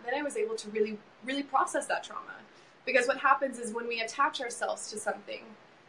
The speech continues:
then we put, like, these, these restraints on it. And then there's no clarity around it because we're so immersed in the trauma.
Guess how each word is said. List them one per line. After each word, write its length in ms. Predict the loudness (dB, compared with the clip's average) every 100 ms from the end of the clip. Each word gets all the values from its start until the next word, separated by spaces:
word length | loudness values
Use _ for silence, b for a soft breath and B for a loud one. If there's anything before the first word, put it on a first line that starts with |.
| -8 2
then 340 | 2 2 -2
we 120 | -6
put, 240 | -4 -4 -2
like, 180 | -4 -6
these, 300 | -12 -12 -10
these 240 | -6 -4 0
restraints 580 | 2 2 0 2 2 -2
on 160 | -4
it. 140 | -6 -12 -20 -20 -20 -20 -20 -8 0
And 160 | 0
then 120 | 2 4
there's 220 | 4 4
no 160 | 0
clarity 600 | 0 0 2 4 4 4
around 280 | 0 2 0
it 80 | -2
because 280 | -4 -4 -2
we're 80 | -2
so 320 | 2 4 4
immersed 720 | 2 -2 -2 -2 -8 -8 -12 -12 -6
in 160 | -4
the 60 | -4
trauma. 420 | -2 0 0 -2